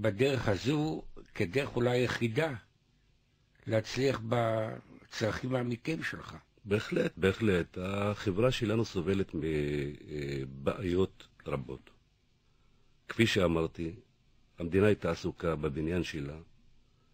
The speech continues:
Speaker 2: עסוקה גם בנושא הביטחון, בעיקר הנושאים הביטחוניים, והרבה אוכלוסיות,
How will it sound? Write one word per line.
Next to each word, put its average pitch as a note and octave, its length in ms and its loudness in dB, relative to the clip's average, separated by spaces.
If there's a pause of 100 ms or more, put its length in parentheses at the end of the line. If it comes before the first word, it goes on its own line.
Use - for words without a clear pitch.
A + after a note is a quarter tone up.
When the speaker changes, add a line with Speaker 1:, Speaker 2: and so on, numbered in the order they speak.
(140)
Speaker 2:
עסוקה F#2 440 -2
גם F2+ 200 0
בנושא F2 380 -2
הביטחון, D2+ 920 0
בעיקר D2+ 420 -4
הנושאים D#2+ 340 -4
הביטחוניים, C#2+ 600 -8 (1000)
והרבה E2+ 1000 2
אוכלוסיות, - 640 -4